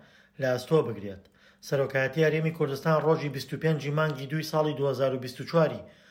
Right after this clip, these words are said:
وەکو وادەی ئەنجامدانی هەڵبژاردنی پەرلەمانی کوردستان دیاری کردووە، بەهۆی کۆتاییهاتنی تەمەنی یاسایی کۆمیسیۆنی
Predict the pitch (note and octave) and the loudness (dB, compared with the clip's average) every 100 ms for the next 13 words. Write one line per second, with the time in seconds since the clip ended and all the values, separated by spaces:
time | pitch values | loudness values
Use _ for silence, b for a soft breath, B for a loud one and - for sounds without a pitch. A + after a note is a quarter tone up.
0 | B B C#3+ - C3+ C3+ C3 D3+ E3 C#3+ | B B -4 -2 2 2 2 0 0 0
1 | C#3 C3 D3 D3+ D3 C3+ B2 C3+ B2+ D3+ | 0 0 2 2 2 0 0 0 0 -4
2 | C#3+ C3+ C3 C#3+ C#3+ D3 C3 B2+ D3+ C#3+ | -2 -2 0 -2 -2 -4 -4 -4 -2 0
3 | C#3 C#3 D#3+ C#3+ A2+ A2 F#2 b b b | 2 2 0 -4 -6 -8 -10 b b b
4 | b _ C#3 C3+ D3+ D3+ C#3+ C#3 C3+ C3 | b _ 0 2 0 0 -2 2 2 0
5 | D3 D#3 D3 C#3 D3 C#3+ C#3 B2+ C#3 C#3 | -2 -2 0 0 0 -2 -2 -2 -2 -2
6 | C#3+ C3+ A#2+ D#3+ B2+ | -4 -6 -2 -2 -2